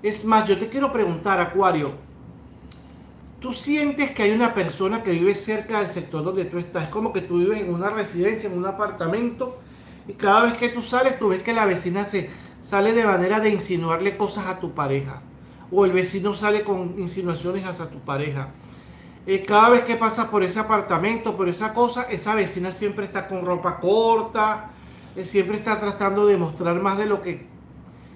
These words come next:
y como que tú sientes que hay una situación allí. La carta del diez de espada, la carta del loco.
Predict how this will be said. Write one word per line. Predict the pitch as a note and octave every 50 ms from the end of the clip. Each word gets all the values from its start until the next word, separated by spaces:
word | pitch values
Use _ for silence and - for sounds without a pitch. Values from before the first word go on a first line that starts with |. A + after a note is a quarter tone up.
| - - -
y | -
como | - G#3 G3+ G#3 -
que | G3 G3
tú | G3 B3 B3
sientes | - - B3+ C4+ B3 A3 G#3 - - A3 G3+ -
que | - G3
hay | F#3+ G3+
una | G#3 A3+
situación | A3 A3 A#3 A#3 - F#3+ D#3 C3 F#3 F3 F#3 G3
allí. | G#3 G3 A3 A3+ - - - - - - - - - - - - - - - - - - - - - - - - - - - - - - - - - - - - - - - - - - - - - - - - - - - - - - - - - - - - - - - - - - - - - - - - -
La | G3+ G#3+ G#3+
carta | A#3 A#3+ A#3+ A#3+ C#4+ C4+
del | A#3+ A3 G3
diez | G#3+ G#3+ G#3 G#3
de | A#3
espada, | A3+ F3 - - G#3+ G3+ F#3+ F#3+ G3+ G#3 G#3 G3+ -
la | F#3+ F3+ F#3 F#3 F#3
carta | F#3 F#3+ F#3 F#3 - - G#3+ G3 F#3+ G3 F3+ D3
del | D#3+ D#3 D3 C#3+
loco. | C3+ C3 B2 - - C#3 C3+ C#3 C#3